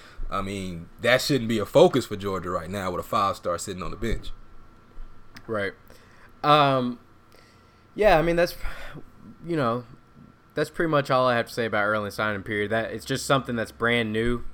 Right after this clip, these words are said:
Speaker 2: St-, well, I guess still technically new. Um, you mentioned that you think that,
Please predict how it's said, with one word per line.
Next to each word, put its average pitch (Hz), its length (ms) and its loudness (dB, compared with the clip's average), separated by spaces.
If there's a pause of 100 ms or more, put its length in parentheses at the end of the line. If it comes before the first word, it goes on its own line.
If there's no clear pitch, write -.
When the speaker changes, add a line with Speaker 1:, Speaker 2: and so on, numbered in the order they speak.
(100)
Speaker 2:
St-, - 220 -8
well, 120 120 2
I 107 120 4
guess 104 220 -6 (260)
still - 280 -6
technically 110 520 -4
new. 110 300 -4 (360)
Um, 104 460 0
you 139 240 -4
mentioned 170 340 0
that 117 240 2 (220)
you 113 140 -8
think 120 240 -2
that, 104 260 0